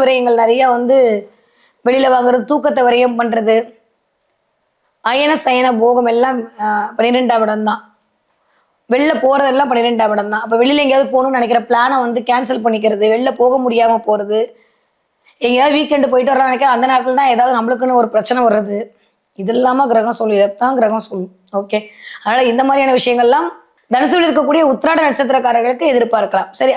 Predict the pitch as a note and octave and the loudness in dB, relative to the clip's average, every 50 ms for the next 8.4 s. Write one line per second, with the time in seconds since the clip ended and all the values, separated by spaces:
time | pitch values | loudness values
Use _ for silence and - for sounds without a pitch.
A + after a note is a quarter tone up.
0 | A3+ A#3+ A#3 D4 E4 E4 D4 A#3 C#4 D4 - D4+ C#4+ C4+ B3+ C4 B3 B3 B3 C4 | 0 -2 0 0 0 0 0 0 -2 0 0 2 0 2 0 0 -2 0 0 0
1 | C#4 C4+ B3 A#3+ C4 D#4 E4 - - D4+ C#4+ B3+ A#3 C4+ B3+ B3 C4 C4+ C#4+ C4+ | 0 0 0 0 0 0 0 0 0 0 0 0 0 -2 -2 -2 -2 0 2 2
2 | B3 A#3 - C#4 C#4+ D4 C#4 C4 A#3 - A#3+ A3 A3 A3 - G#3+ G#3+ G#3 G3+ G#3 | 0 0 0 0 0 2 0 0 -2 -2 -4 -2 -2 -2 0 0 0 0 -2 -4
3 | G3+ G3 - B3 C#4 D#4 - - _ _ _ _ _ _ _ _ _ _ _ _ | -8 -6 -2 -2 -2 -2 -2 -10 _ _ _ _ _ _ _ _ _ _ _ _
4 | _ _ _ _ - - - C#4+ C#4+ D4+ E4 F4+ F4+ F4+ F4 D#4+ - C#4+ A#3 A#3+ | _ _ _ _ -14 -6 -2 0 2 2 2 2 2 0 0 0 0 0 0 0
5 | A3+ G3 F3+ - - - - A#3 B3+ D4 D4+ D#4 D4+ D4 D4 D4 B3 C4+ B3 A#3+ | -2 -2 -4 -10 -12 -2 0 2 2 2 2 2 2 2 0 0 2 2 0 0
6 | A3+ A3 G#3 G3 F#3 - _ _ _ _ _ _ _ _ _ - - - - C#4 | 0 -2 -4 -4 -4 -8 _ _ _ _ _ _ _ _ _ -20 -18 -6 -2 0
7 | C#4 D4+ D4+ D4+ D#4 D#4+ D4+ E4+ E4+ E4 E4 D4 D4 D4 D#4 E4 D#4+ D4+ D4 C#4+ | 2 2 2 2 0 0 0 0 0 2 2 2 2 2 2 2 2 2 0 0
8 | C#4+ C#4 C#4 C4+ C4 B3+ B3+ | 0 0 0 0 0 0 0